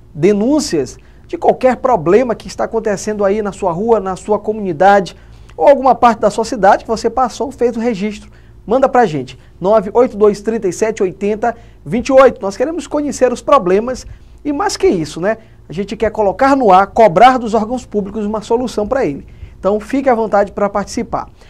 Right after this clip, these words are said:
Se você quiser também um alô, pode pedir, eu mando um alô especial pra você. Você pode pedir um alô pra alguém, pode fazer uma sugestão de pauta,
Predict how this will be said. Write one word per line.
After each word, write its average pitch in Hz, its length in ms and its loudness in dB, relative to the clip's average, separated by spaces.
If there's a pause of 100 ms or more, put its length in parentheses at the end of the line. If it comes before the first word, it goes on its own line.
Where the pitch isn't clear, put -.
(140)
Se - 100 -20
você 226 220 -6
quiser 220 220 0
também 185 260 -2
um 175 100 -2
alô, 190 440 6
pode 247 480 0
pedir, 202 260 -4
eu 226 100 4
mando 190 260 -4
um - 20 -2
alô 175 180 -2
especial 175 340 -8
pra 160 120 -8
você. 208 420 -2 (340)
Você - 140 -2
pode 240 220 2
pedir 214 180 -4
um 214 80 4
alô 190 160 4
pra 175 140 0
alguém, 202 420 2 (260)
pode 277 220 2
fazer 202 300 2
uma 185 120 -2
sugestão 170 440 -8
de 143 100 -12
pauta, 185 480 4